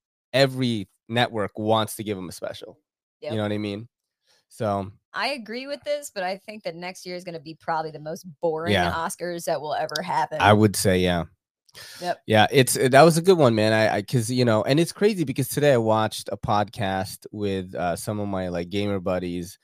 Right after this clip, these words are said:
Speaker 1: and they were all, like, on Will Smith's side on this one.
Speaker 2: Yeah, no, I don't.
Speaker 1: And I
Speaker 2: Not
Speaker 1: was
Speaker 2: at all.
Speaker 1: like, "Yeah, but y-,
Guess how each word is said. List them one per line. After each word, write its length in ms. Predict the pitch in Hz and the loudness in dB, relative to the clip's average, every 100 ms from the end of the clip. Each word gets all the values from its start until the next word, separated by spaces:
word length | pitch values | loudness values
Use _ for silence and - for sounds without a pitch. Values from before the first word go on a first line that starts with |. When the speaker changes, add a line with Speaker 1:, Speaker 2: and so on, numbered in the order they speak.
| _ _ _ - | _ _ _ -4
Speaker 1:
and 160 | 117 | 0
they 140 | 135 214 | 4 6
were 160 | 240 | 6
all, 380 | 165 120 170 175 | 8 8 8 8
like, 260 | 117 101 - | 4 2 0
on 180 | 110 107 | -2 -2
Will 180 | 107 107 | -2 -2
Smith's 340 | - 107 131 | -4 -6 -6
side 220 | 85 65 | -6 -6
on 120 | 62 55 | -8 -14
this 180 | - | -16
one. 160 | - 53 110 _ _ - | -18 -20 _ _ _ -20
Speaker 2:
Yeah, 140 | 123 143 | -20 -18
no, 80 | 147 | -18
I 160 | 147 | -16
don't. 220 | 147 139 - - | -16 -18 -20 -6
Speaker 1:
And 100 | 113 | 2
I 40 | 120 | 2
Speaker 2:
Not 100 | 123 | 2
Speaker 1:
was 120 | 123 | -2
Speaker 2:
at 60 | |
all. 40 | 131 | -2
Speaker 1:
like, 260 | 127 117 - _ - | 0 -2 -4 _ -6
"Yeah, 220 | 151 214 | -2 -2
but 160 | 165 165 | -2 -10
y-, 140 | 151 | -12